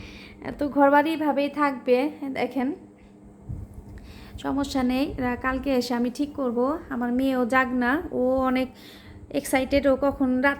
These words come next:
পোহাবে আর কখন ও নানু বাসা যাবে। আমার পিচ্চি কিন্তু আগেই দেখাইছি ঘুমায় রয়েছে, এখন আমি এগুলো গুছগাছ করব।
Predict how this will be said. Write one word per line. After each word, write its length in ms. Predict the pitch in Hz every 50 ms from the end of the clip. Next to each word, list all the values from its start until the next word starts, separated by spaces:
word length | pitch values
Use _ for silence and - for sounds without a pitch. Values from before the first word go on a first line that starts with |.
| -
পোহাবে 380 | - 294 285 269 247 233 233 262
আর 120 | 254 247 247
কখন 360 | 247 277 262 - 247 240 247
ও 180 | 254 254 247 247 240 - -
নানু 240 | 269 269 262 269 277
বাসা 300 | 254 262 254 254 254 233
যাবে। 380 | 220 247 247 226 269 302 359 427 - 277
আমার 220 | 339 302 247 240 240 -
পিচ্চি 260 | 277 262 - - 269
কিন্তু 320 | 233 254 247 233 - 269 269 - - - - - - -
আগেই 280 | - - 240 240 269 262
দেখাইছি 480 | 269 262 262 262 247 240 - 262 240 - -
ঘুমায় 220 | 247 233 247 254
রয়েছে, 200 | 247 269 247 -
এখন 220 | 254 247 233 247 247
আমি 160 | 247 240 254
এগুলো 200 | 254 254 254 254
গুছগাছ 480 | 233 233 247 220 220 - 269 262 262 -
করব। 420 | - 277 269 233 226 262 285 330